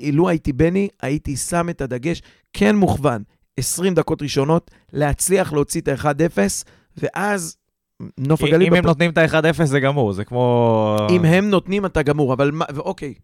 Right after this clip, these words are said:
Speaker 1: לו היית בני, אז היית אומר, "בוא נשמור, נעבור את העשרים דקות הראשונות, אחרי זה הם כבר יעשו את השטויות"? אני לא חושב, אני חושב שזה הכלי הטוב שלנו, העשרים דקות הראשונות והלחץ, ואנחנו עושים אותו טוב, ויש לנו שחקנים שיודעים לעשות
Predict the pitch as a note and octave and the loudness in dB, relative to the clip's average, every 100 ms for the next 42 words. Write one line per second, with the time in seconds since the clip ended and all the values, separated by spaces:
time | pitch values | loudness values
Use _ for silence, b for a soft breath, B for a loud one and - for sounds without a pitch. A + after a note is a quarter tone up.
0 | - A#2 D3 E3+ D#3+ C#3 B2+ A2+ - b | -12 2 4 4 2 2 2 0 -6 b
1 | b B2 D3 D#3 D#3 D#3 - b - - | b 0 4 6 6 2 0 b -20 -8
2 | B2+ E3 E3 D#3+ D#3+ C#3+ C#3+ C#3+ C#3 - | 0 2 2 2 2 4 2 2 -2 0
3 | D3+ C3+ - D#3 D3 C#3+ C#3 B2+ B2 C3 | 0 0 4 4 4 2 0 0 0 2
4 | D#3 E3 A#2+ D3 D#3 C3+ D#3 D3 C#3+ C3+ | 4 2 -2 -2 -2 0 -4 -4 -4 -4
5 | C3 B2+ - - D#3 G#3+ - _ _ _ | -4 -4 -4 2 2 2 -2 _ _ _
6 | _ _ D#3 F3+ G#3 - G#3 D3+ D3 E3+ | _ _ 0 0 0 -2 -4 -6 -8 -6
7 | F3 E3+ F3+ F3+ F3+ F3+ F3 F#3+ F#3 G#3 | -4 -4 0 2 4 2 2 2 2 2
8 | G#3+ b b b b b - D3 D3 - | 0 b b b b b -6 -2 -2 0
9 | G3+ F#3 E3 F3+ E3 D#3 F3+ D#3 C#3+ F3 | 0 0 0 -4 -2 -2 0 0 2 0
10 | F#3 D3+ C#3+ C#3 C3 - G3 F#3 G3 F3 | -2 -2 -4 -2 -4 0 0 0 2 2
11 | E3+ F#3 E3+ C#3+ - D#3+ - C#3 A2 D#3+ | 2 0 0 -2 -2 -2 2 2 4 2
12 | G3 F#3 C#3+ F#3 F3+ | 4 2 2 2 0